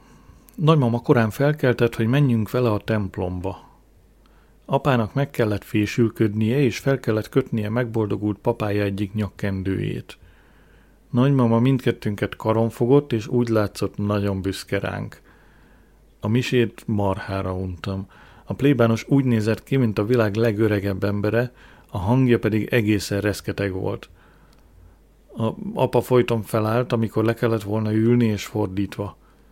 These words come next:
Én a nagymamát utánoztam, mert ő ismeri a dörgést. Apa túl hangosan énekelt, mindenki őt nézte.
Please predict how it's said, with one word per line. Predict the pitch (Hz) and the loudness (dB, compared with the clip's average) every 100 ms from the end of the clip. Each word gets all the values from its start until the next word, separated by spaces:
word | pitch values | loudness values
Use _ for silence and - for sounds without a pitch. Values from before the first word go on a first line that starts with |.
| _ _ _ _ | _ _ _ _
Én | 123 139 139 | -2 0 0
a | 135 | 0
nagymamát | 120 104 107 104 101 | 0 0 0 -2 -4
utánoztam, | 98 104 98 - 110 | -4 -4 -4 -6 -4
mert | 101 101 110 | -4 -2 0
ő | 104 | 0
ismeri | 95 - 95 | -2 -6 -4
a | 98 | -4
dörgést. | 95 95 98 120 - - - - _ _ _ _ _ _ _ _ | -2 -4 -6 -8 -10 -14 -20 -20 _ _ _ _ _ _ _ _
Apa | 123 113 113 | -4 -2 0
túl | 120 117 | 2 2
hangosan | 113 123 120 127 120 | 2 2 2 0 2
énekelt, | 117 113 110 113 110 - | 2 0 0 0 0 -4
mindenki | 98 98 98 - | -4 -2 -4 0
őt | 101 101 - | 0 0 -2
nézte. | 101 98 - 110 | -6 -8 -8 -10